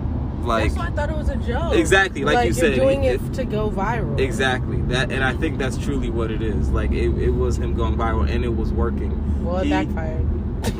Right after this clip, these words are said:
Speaker 1: Yeah, it did, but I don't know. He went from, he has a subscription company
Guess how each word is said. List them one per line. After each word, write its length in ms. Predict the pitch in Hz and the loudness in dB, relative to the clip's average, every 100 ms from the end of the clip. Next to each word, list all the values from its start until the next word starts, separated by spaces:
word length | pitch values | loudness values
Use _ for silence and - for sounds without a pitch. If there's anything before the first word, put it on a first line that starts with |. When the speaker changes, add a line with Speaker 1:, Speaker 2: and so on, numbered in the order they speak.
| 143 | 2
Speaker 1:
Yeah, 180 | 147 131 | 4 4
it 120 | 120 | 6
did, 360 | 190 202 131 | 6 6 4
but 240 | 143 147 135 | 2 4 2
I 180 | 120 170 | 0 0
don't 140 | 147 | 2
know. 220 | 180 147 | 2 2
He 160 | 135 170 | 0 2
went 280 | 165 160 - | 2 2 2
from, 1120 | 147 143 - - - - - - - - - | 0 0 0 0 -2 -2 -4 -4 -4 -4 0
he 140 | - 175 | 4 6
has 280 | 175 160 | 6 4
a 460 | 160 147 139 131 123 | 2 2 2 2 0
subscription 680 | - 143 - 156 160 113 - | 0 0 0 2 2 0 0
company 480 | 127 - - - | 0 2 0 0